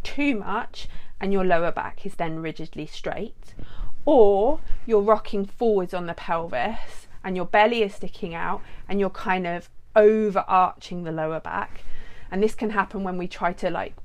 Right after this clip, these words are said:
pull our shoulders back and we stick our boobs out.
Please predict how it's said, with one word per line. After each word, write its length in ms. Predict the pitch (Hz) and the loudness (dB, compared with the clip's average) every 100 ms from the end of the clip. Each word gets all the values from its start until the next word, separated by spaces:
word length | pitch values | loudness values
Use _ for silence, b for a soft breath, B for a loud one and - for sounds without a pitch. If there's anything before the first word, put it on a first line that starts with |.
| - | -8
pull 300 | - - 214 | -4 0 2
our 140 | 196 | 2
shoulders 400 | 196 226 214 196 | 0 -2 -2 -2
back 240 | 196 208 - | -4 -4 -4
and 60 | |
we 100 | 202 | -4
stick 520 | 190 - - 220 196 220 | -6 -10 -6 -4 -4 -4
our 120 | 202 | -6
boobs 460 | 190 208 202 202 | -4 -4 -6 -6
out. 320 | 202 220 294 | -8 -6 -8